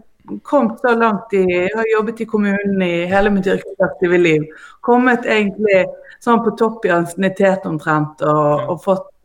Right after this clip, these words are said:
Speaker 1: eh, en god stilling, og så sa jeg opp, og folk tenkte jeg var helt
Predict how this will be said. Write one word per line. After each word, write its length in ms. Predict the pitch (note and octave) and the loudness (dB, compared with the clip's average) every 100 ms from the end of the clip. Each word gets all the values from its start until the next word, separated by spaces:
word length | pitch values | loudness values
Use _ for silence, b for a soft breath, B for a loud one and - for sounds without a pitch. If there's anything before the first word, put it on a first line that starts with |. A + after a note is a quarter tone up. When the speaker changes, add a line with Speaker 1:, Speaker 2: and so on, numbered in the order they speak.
| E3+ | -4
Speaker 1:
eh, 340 | E3+ D#3+ E3+ - B B B B B _ - | -2 -2 -6 -10 B B B B B _ -2
en 180 | G3 G3 | 0 2
god 240 | A3 G3+ | 2 0
stilling, 560 | - F#3 F#3 F3+ D#3+ D#3+ | 0 0 2 0 0 -2
og 120 | F#3+ | -4
så 120 | A3 | -4
sa 240 | - F#3+ D#3+ | -2 0 2
jeg 100 | D3+ | 2
opp, 220 | C#3+ - - | 0 -4 -4
og 180 | F#3+ F#3+ | -4 0
folk 220 | F#3+ F#3 | -2 -2
tenkte 260 | F3 D#3 | -8 -6
jeg 100 | F#3 | -6
var 80 | E3+ | -6
helt 200 | D3 D3+ | -8 -10